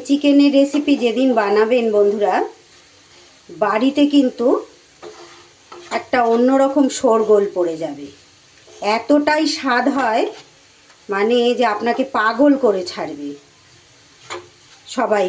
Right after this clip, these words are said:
মিলে, কারণ চেয়েই যাবে, চেয়েই যাবে খাওয়ার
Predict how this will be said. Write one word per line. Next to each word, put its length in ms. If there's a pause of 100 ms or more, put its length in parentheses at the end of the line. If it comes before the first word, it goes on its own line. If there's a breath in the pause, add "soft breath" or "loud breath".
মিলে, 280 (2000)
কারণ 240 (120)
চেয়েই 300 (100)
যাবে, 180 (120)
চেয়েই 380
যাবে 260 (2000)
খাওয়ার 300